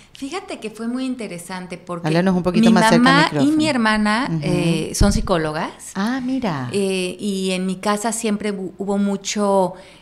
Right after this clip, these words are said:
Speaker 1: esa, mm, pues ese interés por, por el autoconocimiento, por, por cuestionarnos, por
Speaker 2: Sí, ese insight, ¿no?
Speaker 1: ese
Speaker 2: Que estás
Speaker 1: insight, ajá.
Speaker 2: sintiendo, ¿por qué
Speaker 1: No
Speaker 2: lo ves
Speaker 1: era, no
Speaker 2: así?
Speaker 1: era algo ajeno a mí,
Speaker 2: Ujú.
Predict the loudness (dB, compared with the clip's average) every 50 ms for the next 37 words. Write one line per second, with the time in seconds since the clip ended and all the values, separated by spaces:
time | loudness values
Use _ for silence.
0 | _ -8 -4 -4 -4 -2 -4 -4 -2 -2 -2 0 -2 -2 -2 -2 -4 -4 -4 -6
1 | -8 -10 -14 -20 -20 -20 _ _ _ _ _ _ _ _ -10 -10 -8 -6 -4 -4
2 | -4 -4 -2 -2 -2 0 0 0 0 0 0 0 -2 -4 -8 -12 -14 -8 _ -2
3 | 0 0 0 -2 -4 -8 -10 -10 -8 -6 -6 -6 -8 -8 -6 -6 -8 -8 -8 -10
4 | -10 -8 -8 -8 -8 -8 -8 -6 -4 -2 -2 0 0 -2 -2 -2 -4 -6 -6 -4
5 | -2 -2 -2 -2 -4 -6 -8 -8 -8 -8 -8 -10 -12 -14 -12 -12 -12 -10 -10 -12
6 | -8 -6 -6 -4 -4 -2 -2 -2 -2 -2 -2 -4 -6 -6 -6 -6 -6 -6 -8 -10
7 | -10 -10 -8 -6 -4 -2 0 0 0 2 4 6 8 8 8 8 6 4 2 0
8 | 0 2 2 2 4 4 6 6 6 4 4 2 2 2 0 2 2 2 2 2
9 | 0 0 0 2 2 4 4 4 4 2 0 0 -2 -2 -2 -2 -2 0 2 4
10 | 6 6 6 6 6 4 2 2 2 2 2 4 4 2 2 2 0 0 2 2
11 | 0 -2 -4 -4 -2 0 2 2 2 0 0 -2 -2 -2 -2 -2 -4 -4 -6 -10
12 | -12 -10 -8 -6 -6 -6 -4 -4 -6 -6 -8